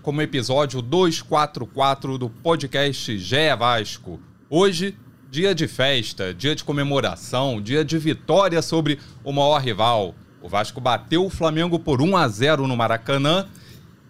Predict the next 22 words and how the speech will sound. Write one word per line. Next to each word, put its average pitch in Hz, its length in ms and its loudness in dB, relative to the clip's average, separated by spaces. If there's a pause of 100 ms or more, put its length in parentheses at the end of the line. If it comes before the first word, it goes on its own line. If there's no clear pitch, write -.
e 202 240 -4 (240)
acabou 151 460 0
com 175 100 -6
uma, 139 640 2
com 175 60 -14
uma 135 360 -4 (360)
incômoda 170 680 2
seca, 139 500 -2
né? 113 80 -2
O 113 60 0
Vasco 123 240 -2
não 127 80 -2
vencia 120 480 0
o, 98 320 -4
o 120 80 -8
Flamengo 113 540 -2 (340)
há, 92 760 0 (120)
há 107 80 -8
cerca 113 260 -6
de 123 120 -4
dois 147 340 0
anos, 180 520 0